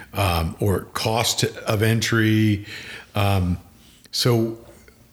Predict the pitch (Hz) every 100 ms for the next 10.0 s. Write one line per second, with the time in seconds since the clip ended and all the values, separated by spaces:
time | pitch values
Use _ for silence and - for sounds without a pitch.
0 | _ _ _ _ _ - 107 120 120 131
1 | - - 139 123 120 110 110 104 98 98
2 | 98 - 139 135 117 92 - 113 107 87
3 | - 139 135 110 92 85 - - - -
4 | 117 120 101 127 127 117 104 104 104 104
5 | 110 107 104 98 - - - - 104 92
6 | - 110 131 120 107 98 - 123 123 117
7 | 104 - 120 131 123 110 113 107 92 -
8 | - 156 135 123 156 123 127 117 101 -
9 | 135 139 - 101 - 110 - 117 104 95